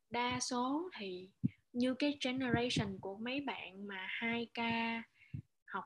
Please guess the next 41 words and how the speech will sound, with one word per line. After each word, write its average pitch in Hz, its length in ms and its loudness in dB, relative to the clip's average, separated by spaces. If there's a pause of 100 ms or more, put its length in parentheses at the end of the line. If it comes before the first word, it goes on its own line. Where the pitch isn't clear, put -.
hai 233 340 0
nghìn, 196 640 -2
sinh 233 220 0
năm 233 200 0
hai 233 180 2
nghìn, 202 420 0
hai 226 100 -2
nghìn 214 180 -4
lẻ 196 120 -8
một, 226 180 -6
hai 226 140 -4
nghìn 214 120 -2
lẻ 196 80 -4
hai, 254 200 -2
hai 240 100 -4
nghìn 214 160 -4
lẻ 196 120 -6
ba 226 380 0
bây 226 100 2
giờ 196 340 0
thì 180 280 -4 (920)
bố 262 160 4
mẹ 190 340 0
của 202 180 -4
những 220 300 -4
bạn 190 260 -4
này 185 280 -6
thì 190 60 -6
cũng 202 240 -10
đã 208 100 -6 (140)
trẻ 160 200 -4 (160)
hơn 233 200 2
bố 247 200 0
mẹ - 160 -4
mình 185 240 -8
rất - 180 -4
là 247 60 2
nhiều 185 340 -2
rồi. 175 100 -6 (800)
Nhưng 247 300 4
mà 214 120 4